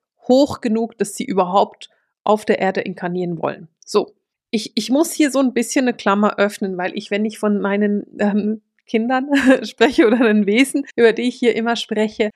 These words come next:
dann höre ich oder lese, ich sehe sehr oft in den Kommentaren, „Hey, du sprichst mich mega an und, ähm, das bin ich“ und so. Und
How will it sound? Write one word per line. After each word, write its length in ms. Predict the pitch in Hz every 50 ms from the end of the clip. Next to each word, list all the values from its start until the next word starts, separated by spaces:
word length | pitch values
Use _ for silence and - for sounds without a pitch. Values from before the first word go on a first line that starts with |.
| _ _
dann 260 | - 214 226 233 214 - -
höre 260 | 214 190 240 247 233
ich 220 | 240 233 214 - 214
oder 140 | 208 190 185
lese, 320 | 190 202 226 233 220 214
ich 220 | - 208 - -
sehe 300 | - - 226 226 233 185
sehr 220 | - 220 214 208 -
oft 220 | 214 - - -
in 80 | 202 196
den 140 | 208 196 -
Kommentaren, 480 | 196 190 190 180 202 190 196 208 190
„Hey, 140 | 202 196 202
du 60 | 196
sprichst 360 | 202 - - 220 214 - -
mich 160 | 208 208 - -
mega 220 | 190 190 196 196
an 300 | - - 196 196 202 196
und, 200 | 196 196 190 -
ähm, 200 | 190 190 185 190
das 240 | 185 190 - - _ -
bin 240 | 226 226 226 233 -
ich“ 440 | - 226 233 240 - - - - -
und 180 | - 208 208 -
so. 220 | - 202 208 196
Und 240 | 175 - 196 196 -